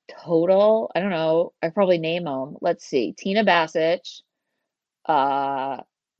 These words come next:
Barrett Christie, Jamie McLeod, Kyla Duffy, um, oh, Morgan LaFonte, she used to snowboard in a bra.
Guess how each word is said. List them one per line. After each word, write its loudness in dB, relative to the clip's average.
Barrett 0
Christie, -6
Jamie -2
McLeod, 2
Kyla -2
Duffy, -6
um, -8
oh, 2
Morgan -2
LaFonte, -6
she -14
used -14
to -20
snowboard -10
in -10
a -8
bra. -2